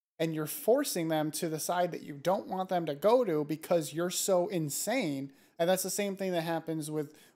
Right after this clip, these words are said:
when you, you know, you ban people for life on Twitter or any social media site. You're taking these people that maybe don't have extreme ideas. They just said something sarcastic or or,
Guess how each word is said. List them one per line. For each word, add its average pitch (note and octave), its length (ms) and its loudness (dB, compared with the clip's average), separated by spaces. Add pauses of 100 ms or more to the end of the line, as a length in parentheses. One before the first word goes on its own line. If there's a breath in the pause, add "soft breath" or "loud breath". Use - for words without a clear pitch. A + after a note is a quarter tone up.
when D3+ 220 0
you, D3+ 140 -2 (100)
you F#3 120 -4
know, C3+ 120 0
you D3 160 -2
ban E3 420 2
people D3+ 400 -2
for C#3+ 260 -6
life D3+ 360 0
on C3+ 160 -6
Twitter E3+ 320 2
or C#3 180 2
any F#3 180 -2
social D#3+ 640 -2
media F3+ 320 -4
site. C#3+ 340 -2 (420 loud breath)
You're D#3+ 80 -4
taking A3+ 300 -2
these F3+ 120 -4
people F3+ 260 -2
that E3 100 2
maybe F#3+ 240 0
don't E3 360 2
have E3+ 260 0
extreme E3 640 -4
ideas. D#3 520 0
They D3 100 -2
just D3 200 -4
said D3+ 200 -2
something D3 560 -4 (180 soft breath)
sarcastic D#3 800 -2
or C3+ 200 -6 (460 soft breath)
or, C#3+ 340 0